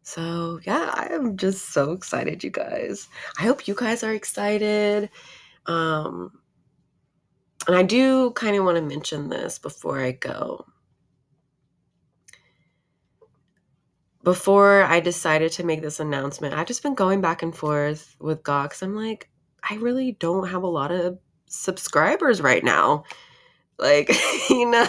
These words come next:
I don't know how this is gonna work out, Lord. Um, but I trust in him that he will bring the right people to me that need, like, that honest,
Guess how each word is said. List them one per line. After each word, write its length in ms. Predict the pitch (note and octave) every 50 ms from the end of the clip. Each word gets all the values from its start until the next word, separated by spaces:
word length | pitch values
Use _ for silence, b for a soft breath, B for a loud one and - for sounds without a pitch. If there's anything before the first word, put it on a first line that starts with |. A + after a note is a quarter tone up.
| - -
I 220 | B3 A3 G3 G3
don't 260 | G#3 A3 G#3+ G#3+ G3 F#3+
know 240 | D#3+ A2 G#2 - -
how 200 | - - - -
this 180 | - - A#2+ -
is 120 | - G#3+
gonna 220 | F#3 D#3+ E3 F3 G3
work 300 | G3 F#3+ G3 F#3+ - F#3+
out, 280 | G3+ A3+ G#3+ G3+ G3
Lord. 480 | F3+ F3 F#3+ F#3+ F#3 F#3 F#3 F#3 F3+ F#3 B B B B B B B B -
Um, 680 | D3+ D#3 D3+ C#3+ D3 C#3 B2+ G#2+ F2+ G2+ C3 D3+ - _ _ _ _ _ _ - - -
but 460 | D#3+ C3 G3 G#3 G#3+ G#3 G#3+ G#3+ G#3+ -
I 140 | D#3 D3+ D#3+
trust 640 | D#3+ - - - - - G#3 A3 A#3+ - - -
in 140 | - E3+ E3+
him 680 | E3+ E3+ E3 F#3 G#3 B3+ C#4 G#3+ E3+ D3+ D3 D#3 E3 E3+ b b b b b b b b _
that 120 | C#3 C#3+
he 360 | D#3 - - - F#3+ F#3+ F#3+
will 160 | F3 F#3 F3+ E3
bring 300 | D#3 D3+ D3 D3 D3+ D#3+
the 120 | E3 D#3+
right 300 | D3 C3 B2+ C3+ - -
people 380 | - - - D#3+ - - F3 F3
to 320 | - - - C4+ F4 F4
me 360 | B3+ - - - - - - _ _ _ _ _ _ _ _ _ _ _
that 200 | - E3+ E3+ E3
need, 840 | D#3 D#3 D3+ D#3 E3 F#3+ A#3+ C4+ C4 G#3+ E3+ C#3+ C3+ C#3 C#3 D3+ b b b b b b b b b b b b b b _ _ _ _ _ _ _ _ _ _ _ _ _ _ _ _ _ _ _ _ _ - - _ _ -
like, 160 | D#3+ D#3+ D#3 -
that 200 | D3+ D3+ - -
honest, 760 | - A#2+ B2+ C#3+ D#3 F3 F3+ F3+ F#3 F#3 - - - - b